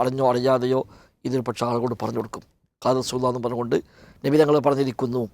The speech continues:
എന്ന് പറഞ്ഞ് ഈ വ്യാജമായ റിപ്പോർട്ട് പ്രചരിപ്പിക്കാറുണ്ട്. യഥാർത്ഥത്തിൽ നേരത്തെ സൂചിപ്പിച്ച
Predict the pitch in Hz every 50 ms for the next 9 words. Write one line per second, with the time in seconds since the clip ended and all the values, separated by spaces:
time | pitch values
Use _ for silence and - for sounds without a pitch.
0 | _ _ _ _ _ _ _ _ _ _ _ - 139 175 202 233 233 190 185 165
1 | 156 156 151 160 190 208 - - _ _ - 147 190 233 247 - - 147 143 139
2 | 151 170 160 175 156 156 151 147 131 127 - - 143 120 123 117 120 117 117 113
3 | 104 - 113 - - 107 98 85 85 - - - - - - 127 135 139 151 147
4 | - - 151 151 147 - - - - - _ _ _ _ _ _ _ _ 107 117
5 | 120 123 156 151 143 156 156 165 - 180 165 160